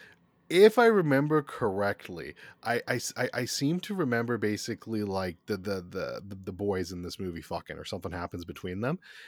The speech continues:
And I, I remember, I still remember this funny meme that somebody was pissed off that Harry Potter wasn't <laughs> more like this, and that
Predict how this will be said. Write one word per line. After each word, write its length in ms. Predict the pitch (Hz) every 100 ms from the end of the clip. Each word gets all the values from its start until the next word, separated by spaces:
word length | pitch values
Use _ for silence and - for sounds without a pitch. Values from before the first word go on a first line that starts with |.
| - _ -
And 540 | 123 120 117 117 113 -
I, 200 | 117 123
I 80 | 123
remember, 560 | 120 123 127 147 156
I 60 | -
still 300 | - - 151
remember 320 | 165 135 123
this 200 | 123 107
funny 300 | - 107 110
meme 360 | 104 92 95 104
that 100 | 95
somebody 320 | - 98 113
was 160 | 104 92
pissed 340 | - 104 -
off 200 | 95 101
that 100 | 101
Harry 320 | 82 101 101
Potter 380 | 104 - 90 110
wasn't 260 | 120 123 120
<laughs> 60 | -
more 140 | 151 - -
like 180 | 196 -
this, 280 | - 220 - 220 - 320 - -
and 160 | 214 185
that 220 | - 220